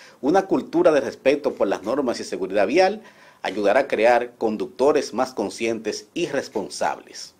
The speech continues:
Estamos, señores, ante una verdadera pandemia que requiere atención urgente. Cada vida perdida en un accidente de tránsito es una tragedia evitable y todos debemos trabajar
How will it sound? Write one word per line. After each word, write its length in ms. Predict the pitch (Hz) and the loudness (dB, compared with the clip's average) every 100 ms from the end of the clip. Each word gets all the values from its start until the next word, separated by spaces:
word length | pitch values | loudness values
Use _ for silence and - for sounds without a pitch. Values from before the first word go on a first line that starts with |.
| _ _ _ _ _ _ _ _ _ | _ _ _ _ _ _ _ _ _
Estamos, 440 | - - 104 110 | -18 -4 -2 -2
señores, 560 | 98 92 151 170 180 - _ _ _ _ _ | -6 -4 -2 -2 -4 -10 _ _ _ _ _
ante 300 | - 98 101 | -8 -6 -2
una 220 | 127 156 | 0 2
verdadera 500 | 131 104 98 127 123 | 2 4 4 4 2
pandemia 520 | 101 85 113 113 95 | 0 -2 0 0 -2
que 100 | - | -4
requiere 380 | 87 80 - 127 | -8 -8 -2 0
atención 400 | 117 90 - 104 | 0 -2 -6 -6
urgente. 600 | 95 - 76 67 - - _ _ _ _ _ _ _ _ | -6 -8 -12 -14 -20 -20 _ _ _ _ _ _ _ _
Cada 240 | 196 208 | -2 0
vida 380 | 156 170 151 113 | -2 -2 0 2
perdida 580 | 104 87 95 120 80 64 | 0 -4 -8 -6 -6 -8
en 100 | 92 | -6
un 80 | 110 | -4
accidente 500 | - - 107 120 101 | -4 -2 -2 0 0
de 80 | 87 | -2
tránsito 560 | 104 156 160 156 110 113 | 0 0 0 -4 0 0
es 180 | 123 - | -2 -8
una 220 | 113 117 | -6 -4
tragedia 400 | 90 87 113 107 | -4 -4 -4 -6
evitable 540 | 82 76 71 50 52 | -8 -10 -8 -8 -12
y 120 | 62 - | -16 -6
todos 300 | 131 160 143 | 0 2 2
debemos 400 | 127 143 139 - | 2 2 0 0
trabajar 560 | 107 92 135 160 175 | 2 2 0 0 -2